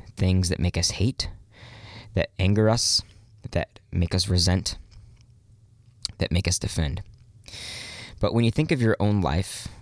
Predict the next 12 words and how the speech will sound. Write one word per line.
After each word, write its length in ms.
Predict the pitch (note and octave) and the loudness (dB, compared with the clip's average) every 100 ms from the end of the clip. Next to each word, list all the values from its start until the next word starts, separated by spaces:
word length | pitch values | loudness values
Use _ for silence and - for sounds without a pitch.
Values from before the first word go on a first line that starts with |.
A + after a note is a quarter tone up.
| - - | -20 -10
your 400 | - G2 G#2+ G#2+ | 0 4 4 4
very 400 | F#2 G#2+ G#2 G#2 | 4 4 6 6
much 400 | G2 G2 - - | 6 4 0 -2
smaller 340 | - F#2+ F#2 F2+ | 2 4 4 2
circle, 520 | - G2+ F#2+ F2+ A2+ | 2 2 2 0 0
which 260 | - F#2+ - | 0 0 2
used 200 | F#2 - | 0 0
to 60 | F#2 | 0
be 420 | F#2 F2+ F2 F2 - - - - - - - - - | 2 4 4 0 -6 -18 -18 -16 -18 -18 -20 -12 -6
for 880 | - - A2 G2+ G2 F#2+ F#2 F2+ - _ _ _ _ _ _ _ _ _ _ _ _ _ _ _ _ _ - | -2 2 4 6 6 6 6 4 0 _ _ _ _ _ _ _ _ _ _ _ _ _ _ _ _ _ 0
older 220 | A#2 A#2+ | 2 2
generations 840 | G2 F#2+ F#2+ F2+ - F#2 F#2 - | 4 4 4 2 2 2 4 2